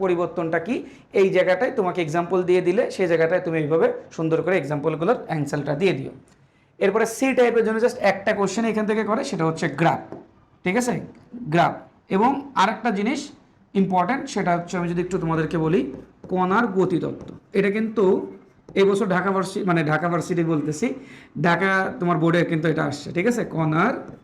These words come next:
গতিতত্ত্ব এটা কিন্তু খুবই গুরুত্বপূর্ণ, এটা যদিও আমি এখানে দিই নাই but এটা খুবই গুরুত্বপূর্ণ। এখন কোশ্চেন হচ্ছে ভাই গ্রাফ বলতে কি বোঝাচ্ছেন? আমরা জানি পদার্থের তিনটা অবস্থা থাকতে পারে,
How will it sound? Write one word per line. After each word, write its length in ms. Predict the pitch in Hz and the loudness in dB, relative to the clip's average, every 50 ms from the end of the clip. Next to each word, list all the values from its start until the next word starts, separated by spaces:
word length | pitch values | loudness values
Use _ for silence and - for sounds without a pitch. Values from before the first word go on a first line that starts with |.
| _ _ _ _ _ - 139 143 160 | _ _ _ _ _ -12 -2 2 2
গতিতত্ত্ব 1200 | 165 165 165 - 196 214 262 359 - - - - - - - _ _ 220 185 - - - - - 117 - - _ _ _ _ - - _ _ _ _ _ _ - - - _ 165 | 2 2 2 2 2 2 2 0 0 -4 -10 -16 -20 -20 -20 _ _ 0 0 0 0 -6 -10 -12 -12 -12 -14 _ _ _ _ -20 -20 _ _ _ _ _ _ -20 -20 -8 _ -2
এটা 100 | 175 185 185 | 0 0 0
কিন্তু 200 | 196 196 202 - - - - - _ - - | 0 -2 -2 -4 -6 -8 -12 -18 _ -8 -2
খুবই 240 | 277 285 294 302 262 214 | -2 0 2 2 2 4
গুরুত্বপূর্ণ, 460 | 226 196 - - 180 151 - - - - - - - 165 | 4 2 2 2 -2 -4 -4 -6 -8 -8 -12 -12 -8 -6
এটা 120 | 156 165 170 156 165 | -2 -2 0 0 0
যদিও 200 | 170 165 196 214 214 | 0 2 2 2 2
আমি 80 | 202 208 202 196 | 2 2 0 0
এখানে 180 | - 196 196 190 165 165 | 0 0 -2 0 2 2
দিই 120 | 160 160 170 | 2 2 2
নাই 100 | 208 294 285 285 - - _ _ - | 0 0 -2 -4 -10 -14 _ _ -6
but 80 | 170 170 175 170 | -2 0 0 0
এটা 100 | 175 175 185 | -2 -2 0
খুবই 160 | 185 165 170 151 | 0 2 2 2
গুরুত্বপূর্ণ। 360 | 156 147 131 - 135 - 139 160 170 | 2 0 -2 -4 -8 -6 -4 -4 -2
এখন 120 | 202 233 226 | -2 -2 -2
কোশ্চেন 220 | 233 214 233 247 240 | -4 -4 -2 -2 -2
হচ্ছে 140 | 226 202 226 220 | -2 -2 0 0
ভাই 80 | 214 185 165 139 139 | 0 0 -2 -2 0
গ্রাফ 220 | 156 170 175 185 - 196 196 | 2 2 2 2 0 -2 -2
বলতে 160 | 202 196 214 196 | -2 0 0 0
কি 60 | 202 190 175 | 0 0 -2
বোঝাচ্ছেন? 360 | 156 147 - - - - 113 - - - _ - _ _ _ _ _ _ - 190 | -2 -4 -6 -10 -12 -16 -16 -16 -18 -20 _ -20 _ _ _ _ _ _ 0 2
আমরা 140 | 196 220 233 208 | 2 2 2 2
জানি 120 | 226 226 269 269 240 | 2 2 2 2 2
পদার্থের 300 | 202 196 196 208 196 196 208 | 2 2 2 2 2 2 2
তিনটা 160 | 190 180 180 160 | 2 2 2 0
অবস্থা 180 | 160 147 151 156 151 | 0 -2 -4 -4 -6
থাকতে 180 | 139 - - 143 110 | -6 -6 -6 -6 -6
পারে, 140 | 101 - | -6 -8